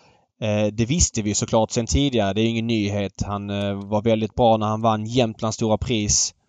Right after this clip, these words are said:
på ett imponerande sätt, där han, vi pratade om det i förra avsnittet,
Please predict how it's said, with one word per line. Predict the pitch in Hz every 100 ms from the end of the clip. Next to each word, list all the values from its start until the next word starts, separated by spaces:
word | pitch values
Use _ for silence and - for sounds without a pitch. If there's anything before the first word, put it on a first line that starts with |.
| -
på |
ett | 110 _
imponerande | 175 143 - 135 143 117 107 104
sätt, | 104 127 110 -
där | 107
han, | 104 107 104
vi | 104
pratade | - 110 107
om |
det | 107
i | 104
förra | - 110
avsnittet, | 107 107 - 98 - 95 -